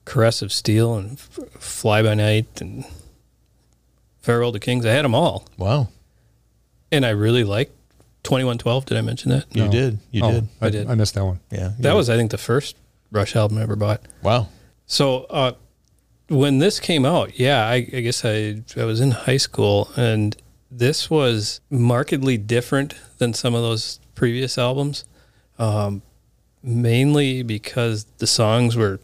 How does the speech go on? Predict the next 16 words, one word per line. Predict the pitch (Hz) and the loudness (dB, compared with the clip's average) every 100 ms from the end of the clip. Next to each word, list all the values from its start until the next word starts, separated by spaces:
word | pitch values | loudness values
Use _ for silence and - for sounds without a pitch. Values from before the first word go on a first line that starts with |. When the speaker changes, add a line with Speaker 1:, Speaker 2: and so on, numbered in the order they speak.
| - | -8
Speaker 1:
short, | - 110 117 165 - - _ _ _ _ _ _ _ | -2 2 2 2 -6 -20 _ _ _ _ _ _ _
shorter, | - 120 117 110 127 - - | -2 0 2 0 -2 -6 -12
some | - 110 | -2 2
of | 113 | 4
them, | 123 135 - | 2 -2 0
most | 107 - | 0 2
of | 117 | -2
them, | 127 - _ _ _ _ - - - - | -2 -6 _ _ _ _ -20 -20 -20 -6
and | 123 120 117 113 110 107 - _ _ _ - | 2 2 2 0 -2 -4 -10 _ _ _ -2
they | 127 | 0
were | 127 117 | 2 0
a | 110 | -2
little | 110 123 127 | -2 0 0
less | 117 117 - | 0 -2 -8
complex. | - - 117 113 104 - 107 147 - - - - _ _ _ _ _ _ _ _ - | -10 -4 0 0 -2 -2 -2 -2 -2 -4 -4 -12 _ _ _ _ _ _ _ _ -2
Speaker 2:
Mm-hmm. | 113 101 101 | -2 0 -4